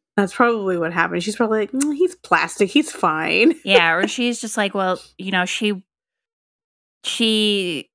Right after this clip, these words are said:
Speaker 2: she wants to believe," or she, she,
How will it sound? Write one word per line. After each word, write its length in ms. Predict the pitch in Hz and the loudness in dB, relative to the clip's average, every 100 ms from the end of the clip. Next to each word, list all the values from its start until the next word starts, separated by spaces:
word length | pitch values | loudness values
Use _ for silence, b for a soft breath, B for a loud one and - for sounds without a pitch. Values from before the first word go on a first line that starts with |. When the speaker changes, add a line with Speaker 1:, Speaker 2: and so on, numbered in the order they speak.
| _ _ _ _ _ _ _ - | _ _ _ _ _ _ _ -12
Speaker 2:
she 220 | 202 254 | -4 -2
wants 320 | 226 214 214 - | 2 0 0 -2
to 120 | 226 | -2
believe," 800 | 190 202 190 185 202 196 196 190 | 0 2 2 0 0 2 2 2
or 100 | 214 | 2
she, 320 | 208 254 254 | 4 2 0
she, 480 | - 277 262 254 247 | -2 0 2 0 -4